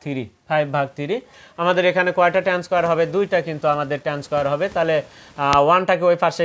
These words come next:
গেলে কিন্তু আবার মাইনাস হবে। তাহলে ওয়ান plus two ট্যান স্কয়ার theta আগে লিখি আমরা, ট্যান স্কয়ার theta সমান সমান ফাইভ ভাগ থ্রি। আহ, এবার আসি আমরা, তাহলে এই ওয়ানকে আগে পার করে দিই, তাহলে কি হবে? টু ট্যান স্কয়ার theta, এখানে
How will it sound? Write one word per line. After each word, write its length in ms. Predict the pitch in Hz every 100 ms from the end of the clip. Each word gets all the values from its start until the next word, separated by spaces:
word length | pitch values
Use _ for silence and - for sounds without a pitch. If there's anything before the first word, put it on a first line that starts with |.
| 156 147
গেলে 160 | 165 175
কিন্তু 160 | 165 160
আবার 140 | 151 147
মাইনাস 220 | 143 143 139
হবে। 120 | 120 156
তাহলে 160 | 160 165
ওয়ান 220 | 151 156 170 -
plus 240 | 147 143 -
two 140 | 190 196
ট্যান 140 | 180 151
স্কয়ার 200 | 156 143 -
theta 200 | 139 139 131
আগে 140 | 127 123
লিখি 200 | 117 160 139
আমরা, 180 | 139 175 - _ _ _ -
ট্যান 160 | 156 151
স্কয়ার 220 | - 143 139 156
theta 220 | 143 196 226
সমান 220 | 180 160 151
সমান 200 | 156 147 -
ফাইভ 200 | 143 143 135
ভাগ 140 | 139 131 -
থ্রি। 200 | 143 123
আহ, 1040 | - _ _ _ _ _ _ - 143 147 147 202
এবার 180 | 233 226
আসি 180 | - 165 202 165
আমরা, 220 | 156 151 147 147 -
তাহলে 220 | 160 156 165 165
এই 60 | 175
ওয়ানকে 280 | 175 190 190 170
আগে 100 | 165 165
পার 120 | 156
করে 140 | 156 151
দিই, 120 | 147 151
তাহলে 160 | 156 151
কি 60 | 165 156
হবে? 160 | 151 151 170
টু 100 | 175 175 170
ট্যান 180 | 156 147 -
স্কয়ার 280 | 151 139 139 -
theta, 320 | 131 147 165 233 _ _ _ _ _ _ _ _ _ _ _ _ 151
এখানে 180 | 160